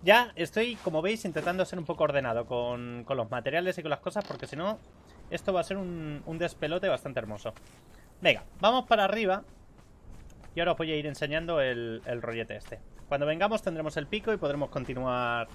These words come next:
haciendo cositas. Pero de momento, vamos con esto. Hoy creo que no lo he dicho, pero lo vuelvo a repetir. Muchas gracias a todos los que estáis siguiendo la serie.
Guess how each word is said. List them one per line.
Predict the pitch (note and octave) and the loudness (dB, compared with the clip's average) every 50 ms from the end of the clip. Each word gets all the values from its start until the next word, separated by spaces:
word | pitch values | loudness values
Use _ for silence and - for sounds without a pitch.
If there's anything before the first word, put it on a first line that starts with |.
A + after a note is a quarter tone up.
| - - - - - - - - | -16 -16 -16 -16 -16 -14 -4 0
haciendo | D#3 D3+ - E3+ D#3+ D3+ C#3+ - | 0 2 2 2 2 2 2 2
cositas. | - A#2+ - - A2 - G#2 G#2 - - - - - - - - - - - - - - - - - - - - | 2 -4 -4 -4 -8 -6 -6 -8 -8 -12 -20 -20 -20 -20 -18 -18 -18 -18 -16 -16 -16 -16 -16 -18 -18 -16 -4 0
Pero | B3+ C#4 C#4+ C4 F#3+ F3 F3 | 2 2 2 2 2 0 2
de | G3 A#3 B3 | 0 0 0
momento, | G#3 E3+ E3+ F#3 A3+ A#3 G#3+ G3+ F3 - F#3+ G3+ G3 - | 0 -2 -2 0 0 0 -2 -2 -2 0 -2 -2 -2 0
vamos | D3+ C#3+ C3 A#2+ | 0 0 0 0
con | - B2 G#2+ | -2 -4 -6
esto. | G2+ - - G#2 - - - - - - - - - - - - - - - - - - - - - - - - - - - | -6 -6 -8 -8 -10 -10 -10 -12 -10 -10 -10 -12 -10 -12 -10 -10 -10 -10 -8 -8 -8 -8 -8 -10 -12 -12 -10 -10 -10 0 4
Hoy | G#3 A#3 A3+ | 4 4 6
creo | A#3+ B3+ B3 A#3+ | 6 6 6 6
que | A#3+ A3+ | 4 4
no | A3 | 4
lo | G3+ F#3+ | 6 6
he | F3+ | 6
dicho, | G3 G#3+ - - A#3 A#3+ A#3+ A3+ - - - | 4 4 2 0 0 0 0 -2 -6 -4 -2
pero | D3+ C3+ | 0 0
lo | C3+ D3 | 2 2
vuelvo | E3 F3 E3+ E3 | 2 4 4 4
a | |
repetir. | D3 C#3+ C3 A#2+ - A2+ G2+ - | 2 2 -2 -4 -4 -8 -8 -8
Muchas | - D3 G3 A#3+ A3 A#3+ G3+ | -6 -2 -2 0 2 2 2
gracias | F#3+ G#3 G#3 - G3 - | 2 2 0 0 0 -2
a | F3+ | -2
todos | D#3+ E3 E3 | -4 -2 -2
los | D3+ D3 | -4 -4
que | - C#3+ | -4 -6
estáis | - D#3+ C#3 | -6 -6 -6
siguiendo | - D3+ C#3 B2+ B2 A#2+ | -4 -4 -6 -4 0 0
la | A2+ A2+ | 0 2
serie. | - F3 F3 G#3 A3 A3 | 0 0 0 0 -2 -4